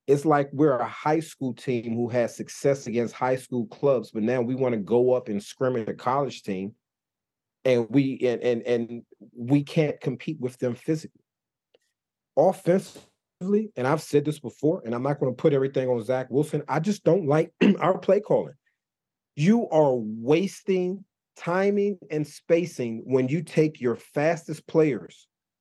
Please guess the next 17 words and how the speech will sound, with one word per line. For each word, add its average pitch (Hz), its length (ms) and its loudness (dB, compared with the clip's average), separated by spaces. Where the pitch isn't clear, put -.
your 147 160 4
most 160 300 2
elusive 156 520 -2
players 180 400 0
in 160 120 -4
space, 156 600 -2
and 160 180 4
you 165 160 -2
motion 156 560 0
them 143 260 -2
and 165 140 -2
you 196 80 -4
use 208 300 -2
them 233 120 2
as 220 160 2
a 233 60 -4
decoy. 196 580 -4